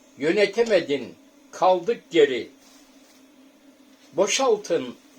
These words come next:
yüzyılın meclisini, kadın alsın kamutayda yerini. Oluşturalım aydınlık ülkenin gündemini. Beş Ocak iki bin yirmi üç.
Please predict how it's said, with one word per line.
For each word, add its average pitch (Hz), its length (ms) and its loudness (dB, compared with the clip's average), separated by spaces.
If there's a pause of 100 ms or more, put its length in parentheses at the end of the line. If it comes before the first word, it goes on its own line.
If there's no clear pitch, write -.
(120)
yüzyılın 175 760 -4
meclisini, 151 760 -4 (840)
kadın 190 400 0
alsın 185 640 2 (280)
kamutayda 151 760 -2
yerini. 123 580 -4 (540)
Oluşturalım 160 840 0 (200)
aydınlık 151 760 -4 (440)
ülkenin 143 560 -6
gündemini. 113 640 -6 (960)
Beş 180 240 -2
Ocak 156 420 -4
iki 147 260 -8
bin 147 200 -8
yirmi 113 300 -2
üç. - 340 -12